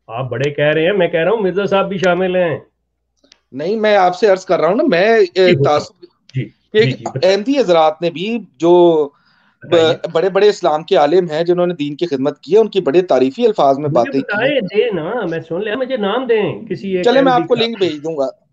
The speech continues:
Speaker 1: इसका
Speaker 2: मैं वीडियो
Speaker 1: मतलब ये है, इसके, नहीं, नहीं, नहीं, नहीं, वो link विंक नहीं, इसका मतलब ये है, मेरे चंदा,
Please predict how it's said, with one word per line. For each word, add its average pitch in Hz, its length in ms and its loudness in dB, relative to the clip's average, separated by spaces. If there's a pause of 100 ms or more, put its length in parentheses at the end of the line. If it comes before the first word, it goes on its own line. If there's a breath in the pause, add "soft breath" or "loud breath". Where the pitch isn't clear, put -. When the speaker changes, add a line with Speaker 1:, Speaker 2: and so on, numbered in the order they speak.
Speaker 1:
इसका 160 100 -4
Speaker 2:
मैं 170 160 2
वीडियो 156 280 0
Speaker 1:
मतलब 131 240 0
ये 139 60 2
है, 127 360 -4
इसके, 151 260 -10
नहीं, 170 260 -4
नहीं, 123 180 -4
नहीं, 104 160 -10
नहीं, 95 200 -18
वो 139 160 -8
link 143 300 -6
विंक 147 160 -8
नहीं, 151 140 -8
इसका 135 360 -8
मतलब 123 380 -8
ये 135 80 0
है, 131 60 0
मेरे 127 180 -2
चंदा, 135 320 -4